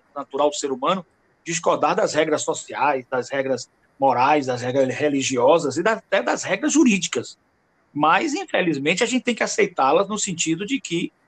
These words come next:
é, elas existem e nós temos que respeitá-las. Podemos lutar pelos nossos direitos, podemos discordar, mas não partir para um lado da, do antissocial mesmo, da, da psicopatia.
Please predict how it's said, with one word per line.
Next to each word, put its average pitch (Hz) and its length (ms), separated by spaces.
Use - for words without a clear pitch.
é, 143 360
elas 147 200
existem 147 440
e - 20
nós 262 140
temos 233 180
que - 60
respeitá-las. 196 500
Podemos 156 320
lutar 151 300
pelos 139 160
nossos 131 200
direitos, 147 440
podemos 147 340
discordar, 139 640
mas 160 320
não 214 120
partir - 460
para 208 180
um 196 80
lado 160 320
da, 160 80
do 156 100
antissocial 160 640
mesmo, 139 360
da, 143 220
da 139 180
psicopatia. - 840